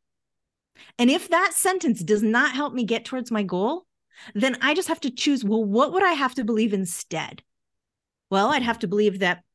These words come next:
I'm super smart, I can adapt, there's people that help with Facebook ads, I could hire somebody. Like, there's a laundry list of things.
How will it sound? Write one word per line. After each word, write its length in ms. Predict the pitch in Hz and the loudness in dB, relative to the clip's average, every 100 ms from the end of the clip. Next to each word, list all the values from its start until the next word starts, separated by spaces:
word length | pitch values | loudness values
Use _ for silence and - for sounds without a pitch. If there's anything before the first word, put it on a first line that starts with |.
| _ _ _ _ _ _ | _ _ _ _ _ _
I'm 200 | 214 214 | -2 -2
super 240 | 214 190 185 | -2 -6 -6
smart, 480 | - 277 320 302 - | -4 0 2 2 0
I 100 | 202 | -4
can 220 | 214 214 | -2 -4
adapt, 600 | 190 175 269 277 302 - - _ | -4 0 2 2 -2 -6 -20 _
there's 180 | 208 208 | 0 0
people 280 | 233 220 196 | -2 -4 -4
that 120 | 175 | -4
help 240 | 277 311 | -4 -4
with 120 | 302 - | -6 -6
Facebook 360 | 294 - 285 | -6 -4 -2
ads, 360 | 269 285 285 - | 0 2 0 -2
I 120 | 180 | -6
could 200 | 170 - | -6 -6
hire 260 | 220 330 330 | -2 0 0
somebody. 500 | 320 294 277 269 262 | -2 0 0 0 -2
Like, 180 | 262 269 | -4 -4
there's 200 | 349 381 | -2 0
a 40 | 403 | 0
laundry 640 | 403 466 480 480 466 403 | 2 0 -2 -6 -4 -2
list 300 | 226 190 - | -2 -4 -8
of 80 | 160 | -12
things. 480 | - - - - | -12 -14 -16 -18